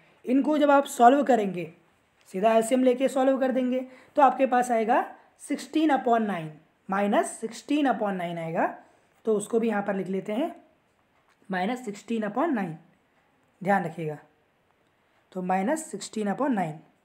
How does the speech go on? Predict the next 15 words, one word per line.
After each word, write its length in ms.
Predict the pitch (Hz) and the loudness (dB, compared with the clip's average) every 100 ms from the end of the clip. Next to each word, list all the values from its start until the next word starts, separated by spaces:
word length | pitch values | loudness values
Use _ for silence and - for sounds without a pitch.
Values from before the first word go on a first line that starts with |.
| _ _ _ _ _ _ _ _ _ _ _ _ _ _ _ _ _ | _ _ _ _ _ _ _ _ _ _ _ _ _ _ _ _ _
अब 300 | 220 247 - - | 0 0 -2 -10
इस 140 | 247 | -6
टर्म 220 | 247 240 240 | 0 0 2
को 120 | 254 | 0
स्टूडेंट 340 | - 240 254 | 0 -2 0
मैं 120 | 240 | 0
कह 100 | 240 | 2
रहा 120 | 226 269 | 2 2
हूँ 80 | |
वैसे 240 | 233 208 233 | -2 -2 0
ही 60 | |
आप 200 | 233 226 220 | 0 0 -2
नीचे 260 | 208 233 | -4 -2
लेकर 280 | 220 208 226 | -2 0 0
आएंगे, 360 | 220 220 247 | 0 -2 -4